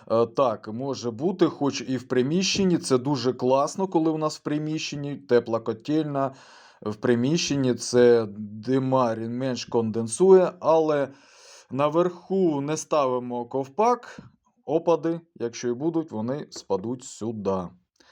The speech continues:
Е, якісний теплий димохід — це плюс, коли він в приміщенні. Якісна буде більш, е,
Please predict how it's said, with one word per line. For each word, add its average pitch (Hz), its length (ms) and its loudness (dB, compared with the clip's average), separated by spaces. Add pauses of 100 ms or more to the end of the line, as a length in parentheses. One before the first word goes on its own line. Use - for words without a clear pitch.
(600)
Е, 107 720 0
якісний 123 920 -2
теплий 127 460 0
димохід — 147 600 -4
це 147 220 0
плюс, 110 460 -8
коли 110 300 -2
він 123 220 -4
в 120 60 -12
приміщенні. 98 880 -6
Якісна 117 640 0
буде 117 440 0
більш, 113 640 -2
е, 110 360 -2